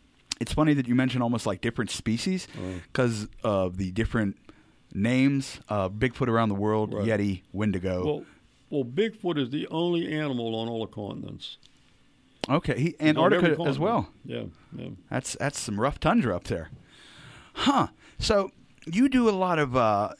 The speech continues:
Speaker 1: do you do Bigfoot investigations as well?
Speaker 2: Yeah.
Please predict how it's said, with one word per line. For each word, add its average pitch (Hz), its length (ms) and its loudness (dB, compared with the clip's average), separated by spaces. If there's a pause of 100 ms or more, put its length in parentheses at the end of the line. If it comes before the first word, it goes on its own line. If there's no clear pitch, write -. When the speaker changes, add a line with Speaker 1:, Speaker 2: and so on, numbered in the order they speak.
Speaker 1:
do 127 80 0
you 180 140 2
do 170 340 -2
Bigfoot 165 440 0
investigations 143 760 0
as 226 100 -4
well? 226 220 -4 (260)
Speaker 2:
Yeah. 107 140 -10